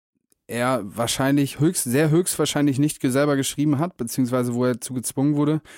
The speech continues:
wo er gesagt hat, das ist, äh, von der amerikanischen Regierung wurde er dazu beauftragt, Propaganda,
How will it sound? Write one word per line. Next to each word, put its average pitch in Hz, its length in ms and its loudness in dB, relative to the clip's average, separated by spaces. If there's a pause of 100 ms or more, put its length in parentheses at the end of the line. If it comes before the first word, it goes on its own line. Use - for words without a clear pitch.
(220)
wo 131 100 0
er 143 140 2
gesagt 143 320 2
hat, 147 100 -2
das 139 100 -2
ist, 139 120 -4
äh, 131 260 -4
von 135 240 0
der 127 120 2
amerikanischen 147 840 0
Regierung 156 600 2 (520)
wurde 139 220 2
er 135 100 2
dazu 139 260 0
beauftragt, 120 960 -2 (460)
Propaganda, 123 800 0